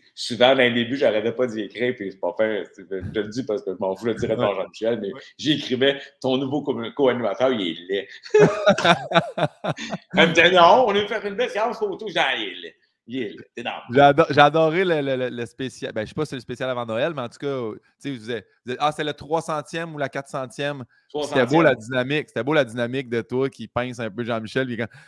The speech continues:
Speaker 2: Hey, c'est ma onzième, là, tu sais. » <laughs> Ok.
Speaker 1: Ouais.
Speaker 2: Oh, là, j'ai, j'ai pas, ah non, excuse-moi. Je,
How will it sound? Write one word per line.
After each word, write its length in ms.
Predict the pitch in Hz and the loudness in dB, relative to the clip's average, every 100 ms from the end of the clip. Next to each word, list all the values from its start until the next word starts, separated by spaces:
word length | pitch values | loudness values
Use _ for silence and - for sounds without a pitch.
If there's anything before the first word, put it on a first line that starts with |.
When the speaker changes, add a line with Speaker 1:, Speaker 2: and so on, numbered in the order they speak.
| _ _ - | _ _ 2
Speaker 2:
Hey, 520 | 156 170 160 147 147 | 4 6 4 2 0
c'est 320 | 135 - - 165 | -4 -6 0 4
ma 120 | 175 | 6
onzième, 560 | 180 175 190 185 156 | 6 4 4 4 4
là, 280 | 151 147 139 | 4 6 6
tu 80 | - | 4
sais. » 180 | 156 - - - - 151 156 165 147 - | 0 2 -2 -8 -6 -8 -6 -8 -10 -10
<laughs> 300 | 202 220 - | -10 -10 -10
Ok. 200 | 175 - | -12 -10
Speaker 1:
Ouais. 140 | 123 107 _ _ _ _ 110 110 | -12 -12 _ _ _ _ -8 -6
Speaker 2:
Oh, 120 | 151 _ | -8 _
là, 220 | 113 110 - _ | -10 -8 -12 _
j'ai, 180 | 107 - _ - | -14 -14 _ -16
j'ai 100 | 98 | -10
pas, 220 | 123 113 | -6 -6
ah 120 | 110 104 | -8 -8
non, 140 | 104 | -10
excuse-moi. 400 | - 98 92 90 90 | -16 -18 -18 -20 _
Je, 100 | 87 | -20